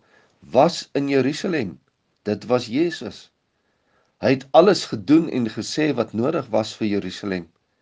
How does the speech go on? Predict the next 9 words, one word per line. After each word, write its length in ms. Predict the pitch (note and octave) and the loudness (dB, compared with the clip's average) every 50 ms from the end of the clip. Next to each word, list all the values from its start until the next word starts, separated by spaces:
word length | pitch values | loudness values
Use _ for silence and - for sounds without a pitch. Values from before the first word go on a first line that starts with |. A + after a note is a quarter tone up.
| _ _ _ _ _ | _ _ _ _ _
Dit 180 | - B2+ B2+ | -2 -2 0
is 140 | C3+ C3 - | 0 -4 -2
die 140 | - B2 - | -4 -6 0
inwoners 760 | - F3 F3+ F3 D3 G2+ G2+ G#2 G#2 G#2 G#2 G2+ - - - - _ _ _ _ _ _ _ _ | 2 2 2 2 0 0 0 0 2 2 -2 -4 -6 -10 -18 -20 _ _ _ _ _ _ _ _
om 160 | A#2 B2+ C3+ C#3 | 2 4 4 6
hom 180 | C3+ C3+ C#3 C3+ | 4 2 2 0
te 100 | - E3 | -4 -2
kan 200 | - D#3+ C3+ B2+ | -2 -2 -2 -2
glo 420 | - - - C#3 D#3 F3+ F3+ D3+ | -8 -12 -6 -4 -2 -2 -2 -4